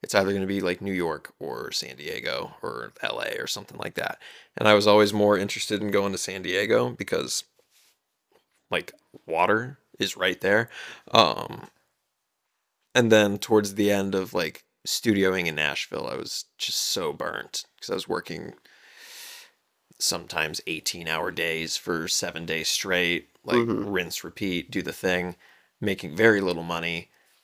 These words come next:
Speaker 1: um, to pay the bills, and I was just,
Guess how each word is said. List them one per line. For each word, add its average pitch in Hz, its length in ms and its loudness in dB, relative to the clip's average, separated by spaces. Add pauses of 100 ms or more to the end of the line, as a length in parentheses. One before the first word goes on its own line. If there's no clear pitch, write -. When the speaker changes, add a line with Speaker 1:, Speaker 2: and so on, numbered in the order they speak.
Speaker 1:
um, 55 400 -8 (260)
to - 80 -10
pay 87 180 -4
the 82 80 -4
bills, 78 540 -6 (100)
and 71 100 -12
I 60 60 -6
was 58 100 -6
just, - 220 -4